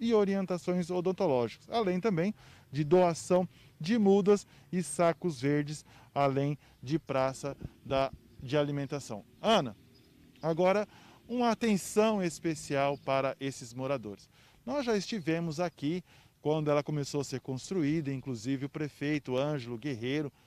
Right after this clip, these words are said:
participou de uma entrevista falando deste investimento para os moradores, e é de suma importância que a população preserve e conserve essa praça.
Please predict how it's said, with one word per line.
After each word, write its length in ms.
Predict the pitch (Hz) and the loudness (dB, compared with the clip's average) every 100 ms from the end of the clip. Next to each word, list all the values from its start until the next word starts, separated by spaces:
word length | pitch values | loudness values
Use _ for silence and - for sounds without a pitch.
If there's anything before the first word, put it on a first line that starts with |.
| _ _ | _ _
participou 760 | - 135 135 - 147 - 135 151 | -2 -2 -2 -6 -8 -2 0 0
de 100 | 127 | -2
uma 100 | 127 | -6
entrevista 640 | 120 139 104 131 151 143 | -6 -8 -6 -6 -6 -8
falando 840 | 123 180 165 135 165 196 202 160 131 | -6 -2 0 0 0 2 0 -2 -4
deste 380 | 135 139 - 151 | -4 -4 -6 -6
investimento 880 | 135 143 - 127 120 156 156 - 110 - - _ - | -4 -4 -6 -6 -6 -6 -8 -10 -14 -18 -20 _ -2
para 360 | 131 131 127 | 0 2 0
os 180 | 131 131 | -2 -4
moradores, 600 | 131 127 117 113 135 170 - - - _ - | -6 -4 -4 -6 -6 -8 -14 -20 -20 _ -4
e 80 | |
é 100 | 220 | -2
de 140 | 202 202 | -2 -6
suma 640 | - - 208 202 196 196 | -12 -6 -2 0 0 -2
importância 920 | 185 - 175 147 151 147 165 - 185 - - - _ | -4 -2 -2 -2 -4 -2 -4 -6 -8 -8 -18 -20 _
que 100 | - | 0
a 120 | 156 | 0
população 1400 | 151 - 185 220 214 202 196 175 151 - 156 151 165 175 - - _ _ | 0 0 2 2 0 -4 0 0 -2 -8 -4 -2 -4 -6 -12 -20 _ _
preserve 920 | 170 180 156 107 139 151 160 151 151 - | 2 2 2 0 0 2 2 0 -6 -8
e 120 | 156 165 | -8 -4
conserve 1080 | 185 180 160 - - 139 143 147 131 143 - | -2 -2 -2 -6 -2 2 2 0 -4 -10 -4
essa 400 | 127 127 - 143 | -2 -2 -4 -6
praça. 460 | - 110 95 - | -4 -4 -6 -12